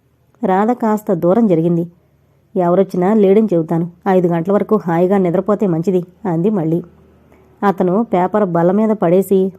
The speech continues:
ఉసిరికూరు తీసుకుని నోట్లో వేసుకుని మంచం మీద పడుకుని నిద్రపోవడానికి కళ్ళు మూసుకున్నాడు. రాధ తల్లి వెంట వెళ్ళక తప్పలేదు. తను హాయిగా నిద్రపోయింది.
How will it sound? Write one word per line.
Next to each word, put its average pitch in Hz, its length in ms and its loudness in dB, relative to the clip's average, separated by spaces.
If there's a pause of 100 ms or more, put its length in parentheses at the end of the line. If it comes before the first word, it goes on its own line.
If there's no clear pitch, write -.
(140)
ఉసిరికూరు 254 480 2
తీసుకుని 202 580 0
నోట్లో 208 420 0
వేసుకుని 202 460 0
మంచం 180 380 -2
మీద 240 120 0
పడుకుని 185 600 -2 (260)
నిద్రపోవడానికి 214 680 0
కళ్ళు 202 300 -2
మూసుకున్నాడు. 175 520 -4 (1040)
రాధ 175 320 0
తల్లి 185 480 0
వెంట 220 240 0
వెళ్ళక 175 320 -2
తప్పలేదు. 170 480 -2 (540)
తను 220 240 2
హాయిగా 190 420 0
నిద్రపోయింది. 175 720 0